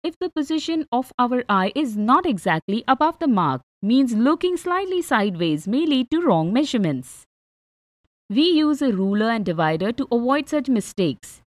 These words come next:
Suppose we need to measure the length of the line segment A B. For this, we open the divider and place the end point of its one arm on A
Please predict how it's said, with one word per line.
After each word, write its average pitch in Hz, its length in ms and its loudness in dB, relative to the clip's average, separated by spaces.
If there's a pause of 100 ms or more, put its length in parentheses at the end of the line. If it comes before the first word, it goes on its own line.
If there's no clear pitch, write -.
(320)
Suppose 349 460 -2
we 330 120 0
need 285 260 0
to 285 80 0
measure 240 400 -2
the 208 120 -4
length 180 380 0
of 247 160 -4
the 214 80 -4
line 165 300 -2
segment 202 420 -4
A 285 140 0
B. 156 260 -4 (380)
For 370 160 -4
this, 294 280 -4
we 262 160 0
open 214 280 -2
the 196 100 -2
divider 165 420 -2
and 214 200 -4
place 285 260 -2
the 302 180 -4
end 226 240 -2
point 247 280 -2
of 214 180 -4
its 226 220 -6
one 190 340 0
arm 220 340 -2
on 190 280 -4
A 165 260 0